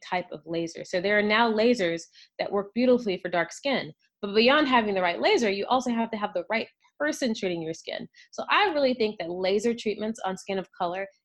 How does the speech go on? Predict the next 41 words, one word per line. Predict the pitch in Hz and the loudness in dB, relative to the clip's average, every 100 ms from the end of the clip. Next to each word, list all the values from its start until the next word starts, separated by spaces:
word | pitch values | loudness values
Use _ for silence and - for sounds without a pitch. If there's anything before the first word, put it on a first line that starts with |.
| - | -6
is | 196 | -2
an | 196 | 0
advanced | 175 175 190 180 | -2 -2 -2 -2
level | 175 156 165 | -4 -4 -6
treatment. | - - 147 - | -8 -10 -12 -12
So | - | -2
I | 202 | 2
recommend | 226 233 208 180 | 2 2 -2 -2
that | 170 | 0
everyone | 180 180 185 180 | 0 0 -2 -2
has | 175 175 175 | -2 -2 0
those | 165 - | -4 -4
treatments | 175 170 - | -10 -10 -6
done | 165 165 165 | -4 -2 -2
by | 160 | -4
a | 156 | -2
board | 160 - | -8 -6
certified | 170 160 156 156 | -8 -6 -6 -6
dermatologist, | 156 160 170 170 226 262 - - _ _ _ - | -6 -6 -4 -2 -2 -4 -6 -20 _ _ _ 0
um, | 208 | 2
because | 202 226 | 0 0
you | 208 208 | 0 0
really | 240 277 | 2 4
need | 240 247 | 4 2
someone | 247 190 | 0 -2
who | 196 | -2
can | 190 - | -6 -4
also | 202 202 190 170 | -4 0 0 0
read | 175 202 208 | -2 -2 0
the | |
skin, | 190 - 156 156 | -4 -4 -6 -2
not | 180 156 | -2 -2
just | 190 - | -8 -4
turn | 190 | 0
on | 175 165 | 0 0
the | |
laser | 170 175 160 | 0 0 0
and | 151 - | -4 -4
press | 170 | -6
a | 160 | -4
button. | 151 170 156 | -2 -2 -4